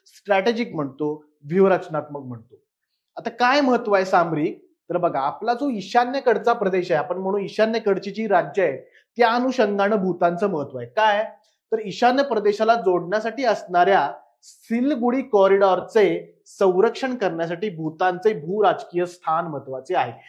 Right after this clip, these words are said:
परत एक शब्द आला, भूराजकीय स्थान. भूराजकीय स्थान, जिओपॉलिटिकल, जिओपॉलिटिकल हा देखील एक महत्वाचा कीवर्ड आहे. भूराजकीय स्थान महत्वाचं आहे.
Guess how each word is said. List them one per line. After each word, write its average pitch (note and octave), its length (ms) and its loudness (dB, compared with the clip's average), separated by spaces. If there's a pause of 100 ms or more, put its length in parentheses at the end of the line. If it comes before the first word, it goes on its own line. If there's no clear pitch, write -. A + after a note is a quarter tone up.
(180)
परत A3+ 220 4
एक A#3 80 2
शब्द G3 300 0
आला, D#3+ 500 4
भूराजकीय G3 640 -2
स्थान. F3 400 2 (400)
भूराजकीय G3 680 0
स्थान, C#3+ 380 -4
जिओपॉलिटिकल, E3 1000 -4 (200)
जिओपॉलिटिकल D#3 920 -4
हा D3+ 120 -6
देखील E3 280 -6
एक D3+ 120 -8
महत्वाचा C#3+ 480 -6 (500)
कीवर्ड D3+ 440 -6
आहे. A#2+ 100 -14
भूराजकीय F3 640 -2
स्थान D3+ 260 -8
महत्वाचं A#2+ 460 -14
आहे. - 120 -20